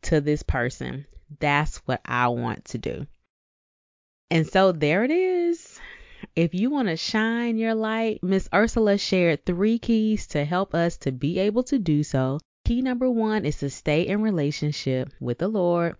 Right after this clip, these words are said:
Key number two, be a witness.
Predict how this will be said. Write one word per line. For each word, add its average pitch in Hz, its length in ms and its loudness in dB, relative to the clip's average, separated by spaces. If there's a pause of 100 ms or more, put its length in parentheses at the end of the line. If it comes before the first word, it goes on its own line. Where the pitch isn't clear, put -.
Key 214 240 2
number 240 300 0
two, 151 420 0
be 170 400 2
a 285 100 4
witness. 226 880 2